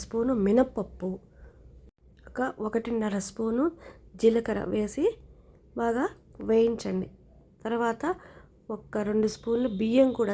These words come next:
తీసుకొని వేయండి, ఎందుకంటే పులుసు చిక్కబడుతుందండి. తర్వాత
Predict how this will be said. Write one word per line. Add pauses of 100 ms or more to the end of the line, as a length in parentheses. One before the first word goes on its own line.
(120)
తీసుకొని
వేయండి, (280)
ఎందుకంటే (120)
పులుసు (600)
చిక్కబడుతుందండి. (840)
తర్వాత